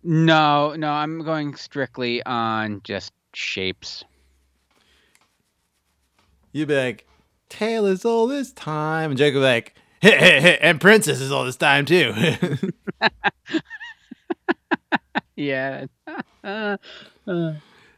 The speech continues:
Speaker 2: Inside work joke <laughs> on Around Here Spots.
Speaker 1: Oh, 'cause you're old. You get it.
Speaker 2: Yeah, 'cause I'm old. That's Jake's favorite line. All right. Um, shall we move on?
Speaker 1: Uh, let's shall.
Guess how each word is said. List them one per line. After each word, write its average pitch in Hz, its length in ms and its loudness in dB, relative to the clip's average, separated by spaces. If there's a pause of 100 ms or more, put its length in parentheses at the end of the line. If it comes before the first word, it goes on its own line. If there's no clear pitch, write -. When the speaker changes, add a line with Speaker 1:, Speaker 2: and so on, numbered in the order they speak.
(220)
Speaker 2:
Inside 170 580 8
work 160 320 6
joke 147 640 4
<laughs> 139 140 2
on 139 120 4 (100)
Around 160 200 6
Here 147 200 2
Spots. - 260 -10
Speaker 1:
Oh, 151 360 6 (100)
'cause 117 120 -8
you're 117 180 0
old. 123 300 4 (180)
You 117 80 -10
get 110 140 0 (100)
it. - 20 -12 (440)
Speaker 2:
Yeah, 110 220 0
'cause 110 200 -4
I'm 113 160 -2
old. 101 460 -10
That's 117 260 -10
Jake's - 480 -8 (160)
favorite 104 380 -6
line. 98 360 -10 (460)
All 180 100 -4
right. 127 300 2
Um, 120 640 -2 (580)
shall 117 200 0
we 113 60 -4
move 117 180 -4
on? 139 260 -4 (1080)
Speaker 1:
Uh, 233 340 6 (420)
let's 220 280 -12
shall. - 540 -12